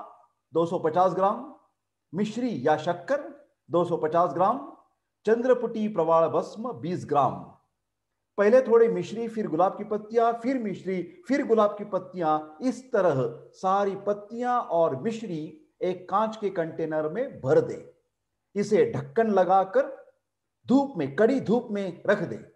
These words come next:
दूसरे दिन मिश्री थोड़ी सी पिघल जाएगी, इसे चम्मच से हिला ले। इसी तरह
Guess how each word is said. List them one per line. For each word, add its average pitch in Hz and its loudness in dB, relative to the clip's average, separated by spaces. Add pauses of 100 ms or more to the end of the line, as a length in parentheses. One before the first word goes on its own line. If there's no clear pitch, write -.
(460)
दूसरे 240 2
दिन 233 -4 (160)
मिश्री 214 -4
थोड़ी 190 0
सी 190 -10
पिघल 175 2
जाएगी, 220 0 (540)
इसे 247 4 (160)
चम्मच 208 0
से 208 0
हिला 135 2
ले। 110 -2 (840)
इसी 240 0
तरह 135 0